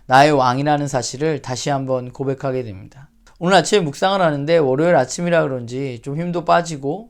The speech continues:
좀 피곤하게 말씀을 보았는데,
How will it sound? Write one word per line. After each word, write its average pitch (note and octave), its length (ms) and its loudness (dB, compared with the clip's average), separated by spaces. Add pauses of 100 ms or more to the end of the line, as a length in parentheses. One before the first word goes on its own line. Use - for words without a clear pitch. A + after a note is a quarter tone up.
좀 E3 180 -10
피곤하게 F3 1160 -6 (100)
말씀을 D3 500 -4
보았는데, B2+ 760 -6